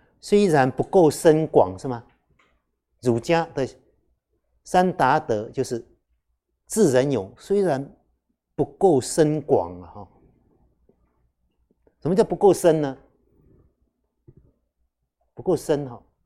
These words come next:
因为他重视在人圣啊哈，重在人圣。他当然也有可以，如果好的话，他当然可以相对的可以有人天的功德了哈。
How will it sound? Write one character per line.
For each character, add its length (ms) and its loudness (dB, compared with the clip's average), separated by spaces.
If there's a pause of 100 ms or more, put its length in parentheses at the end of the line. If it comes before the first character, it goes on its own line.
(120)
因 80 -12
为 60 -12
他 140 -10 (340)
重 180 -4
视 120 -10
在 340 -8 (120)
人 240 -8
圣 380 -6
啊 140 -20
哈， 120 -20 (100)
重 180 -18
在 120 -16
人 240 -20
圣。 200 -20 (1200)
他 120 -6
当 160 -4
然 160 -4
也 80 0
有 120 0
可 160 -6
以， 380 -4
如 100 -12
果 280 -6
好 180 -10
的 80 -12
话， 160 -8
他 100 -12
当 220 -10
然 100 -14 (280)
可 120 -2
以 140 0
相 300 -4
对 180 -2
的 340 -6
可 140 -10
以 40 -2
有 120 -4
人 220 -8
天 160 -8
的 60 -10
功 220 -8
德 140 -14
了 160 -18
哈。 200 -18